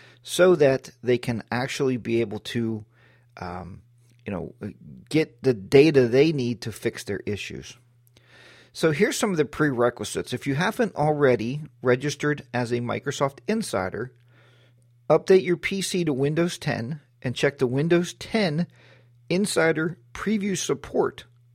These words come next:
to support your local language, whatever language. And they support a lot of languages.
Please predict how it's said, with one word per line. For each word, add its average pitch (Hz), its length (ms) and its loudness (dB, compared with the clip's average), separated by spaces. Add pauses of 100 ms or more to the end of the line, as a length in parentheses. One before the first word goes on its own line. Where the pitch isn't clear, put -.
(140)
to 131 120 -6
support - 460 -4
your 127 180 -4
local 120 500 -4
language, 107 600 -4
whatever 117 320 -4
language. 117 500 -6 (1080)
And 156 280 2 (100)
they 190 80 6
support - 480 0
a - 80 2
lot 139 240 2
of 196 80 2
languages. 190 540 0